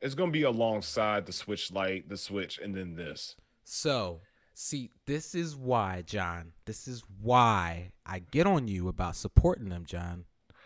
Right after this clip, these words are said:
Speaker 1: Okay.
Speaker 2: Because this
Speaker 1: Are
Speaker 2: is
Speaker 1: we doing this?
Speaker 2: We are, John, this is nothing.
Speaker 1: <laughs>
Speaker 2: And charge me extra fifty dollars.
Speaker 1: What
Speaker 2: So,
Speaker 1: you mean?
Speaker 2: so, so literally what they did, everyone's been anticipating a Switch Pro that has some sort of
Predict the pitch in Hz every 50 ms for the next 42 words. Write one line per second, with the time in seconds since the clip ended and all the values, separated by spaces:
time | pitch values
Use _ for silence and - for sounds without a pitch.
0 | - - - _ _ _ _ - 131 127 - 117 104 98 95 95 90 - - _
1 | - 147 143 - - 170 160 156 147 135 - - 131 151 151 - - 165 147 123
2 | 117 113 107 104 107 110 113 117 107 - - - - 123 117 147 233 269 - -
3 | 262 277 294 - - - - - - _ - 320 330 370 359 311 320 320 - 359
4 | 330 - 254 214 - 233 240 247 285 339 370 - 320 480 440 156 120 196 196 180
5 | 226 - - - - 254 220 - _ - - 220 - 220 196 - 208 240 254 262
6 | 240 233 247 233 220 208 214 - 226 202 - 240 233 - 208 190 175 170 165 165
7 | 151 160 226 240 - 302 262 277 294 285 294 285 269 233 247 214 - 240 226 -
8 | - - - - 196 185 175 185 185 226 233 254 240 233 208 202 185 156 135 143
9 | 165 185 180 - 196 196 185 143 139 131 123 120 95 123 139 156 190 190 196 180
10 | 160 - 160 151 - - 139 135 135 - - - 302 - - 294 - - 220 190
11 | 180 190 160 135 127 - - - 156 175 190 - - - - - 131 120 110 113
12 | 113 110 110 101 110 117 113 110 - - - 151 165 185 - - - 175 175 165
13 | 156 139 113 110 113 104